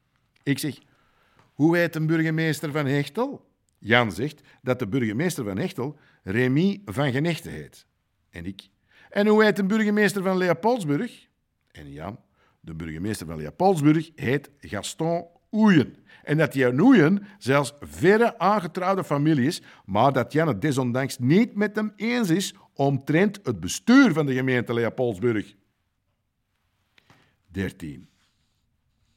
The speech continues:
Het dorp is vierkant en hoekig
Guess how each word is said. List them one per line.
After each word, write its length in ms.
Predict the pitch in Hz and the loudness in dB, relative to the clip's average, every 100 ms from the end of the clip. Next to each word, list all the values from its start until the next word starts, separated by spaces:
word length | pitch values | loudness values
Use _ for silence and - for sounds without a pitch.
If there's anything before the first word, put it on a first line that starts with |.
| _ _ _ _ | _ _ _ _
Het 200 | - 98 | -8 -2
dorp 380 | 165 190 190 - _ _ _ - | 2 2 0 -8 _ _ _ -4
is 220 | 120 - | -4 -4
vierkant 720 | 76 - 175 202 202 170 160 - | -8 0 2 2 -2 -4 -4 -6
en 140 | 139 | -6
hoekig 460 | 120 151 151 - | 4 4 4 0